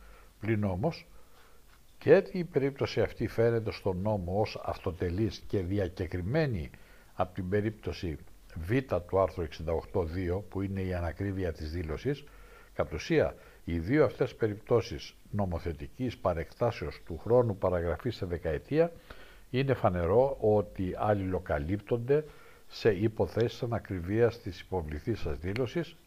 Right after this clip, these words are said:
δεδομένου ότι τα στοιχεία που αποδεικνύουν την ύπαρξη μη δηλωθέντος εισοδήματος και περιέρχονται μετά την πενταετία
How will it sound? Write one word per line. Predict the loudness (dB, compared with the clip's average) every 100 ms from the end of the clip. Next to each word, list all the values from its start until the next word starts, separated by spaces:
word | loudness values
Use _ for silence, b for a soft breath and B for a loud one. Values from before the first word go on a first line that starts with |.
| -8
δεδομένου | -6 -2 -2 2 2 2 -2 -8 B B B B
ότι | 2 2 -2
τα | -4 -4
στοιχεία | -4 -6 -8 -6 -6 -2
που | 2
αποδεικνύουν | 2 4 2 0 -2 -2 -2 -4
την | -6 -4 -2
ύπαρξη | -2 -2 -4 -4 -10 -10 -12 B B -6
μη | -2 -2
δηλωθέντος | 0 0 0 0 0 0 -6 -6
εισοδήματος | -4 -4 -2 -4 -4 -4 -6 -8 B B B B
και | 0 0 0
περιέρχονται | 2 4 4 6 6 6 -2 0
μετά | -2 -2 0 0
την | 2 -2 -4
πενταετία | -2 -2 0 -2 -2 -2 0 -2